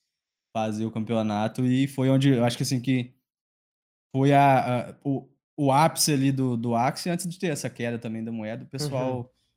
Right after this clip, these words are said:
Speaker 1: te-, tipo, perdeu um pouco da visão do Axie, porque tem essa questão que o pessoal entrou muito na alta e agora, quando
Speaker 2: É.
Speaker 1: caiu, o pessoal dá uma desanimada, mas é, é normal <laughs> acontecer isso.
Speaker 2: Cara,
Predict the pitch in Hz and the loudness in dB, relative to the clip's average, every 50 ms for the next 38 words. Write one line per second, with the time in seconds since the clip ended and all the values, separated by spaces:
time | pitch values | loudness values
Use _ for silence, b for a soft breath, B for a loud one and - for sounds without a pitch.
0 | _ _ _ _ _ - 147 131 - - - _ - 156 147 139 156 170 170 - | _ _ _ _ _ -4 -4 -4 -4 -10 -6 _ 2 4 6 6 6 6 6 6
1 | 160 151 147 147 135 135 135 120 131 127 135 139 131 127 120 127 139 160 - - | 6 4 6 4 4 4 4 4 4 4 2 2 2 2 4 4 2 2 0 -2
2 | - 175 - - 175 170 165 156 - 160 156 - 151 170 156 - 156 139 - 143 | -8 -8 -6 -6 -6 -4 -4 -4 -4 -4 -4 -4 -2 -4 -4 -4 -4 -6 -6 -6
3 | - 151 147 156 160 156 175 170 156 147 151 151 - 139 131 120 117 117 135 156 | -2 -2 0 -2 -2 -2 -4 -4 -4 -4 -6 -6 -6 -6 -6 -4 -2 -2 -2 -2
4 | 180 180 180 - 170 170 160 156 147 139 120 127 131 139 143 135 135 135 123 113 | -4 -6 -8 -8 -10 -8 -6 -6 -6 -6 -6 -4 -4 -4 -4 -4 -2 -2 -2 -2
5 | 104 98 131 123 123 120 117 123 135 147 143 - 143 135 - 139 131 127 135 135 | -2 -2 -2 0 0 0 0 -2 -4 -6 -6 -8 -10 -10 -10 -10 -10 -8 -8 -8
6 | 127 120 123 127 120 110 113 117 127 131 139 147 160 156 151 160 160 156 139 - | -8 -8 -10 -10 -10 -10 -12 -12 -10 -6 -4 -4 -2 -2 -2 -2 -2 -2 -4 -6
7 | - 139 139 190 196 156 - - 170 165 - - - 156 139 123 135 123 120 - | -4 -2 2 4 4 2 4 4 2 2 2 -2 -4 -4 -4 -2 -2 -4 -4 -4
8 | - - 107 113 - - 208 208 202 185 | -8 -12 -12 -10 -4 0 2 2 2 2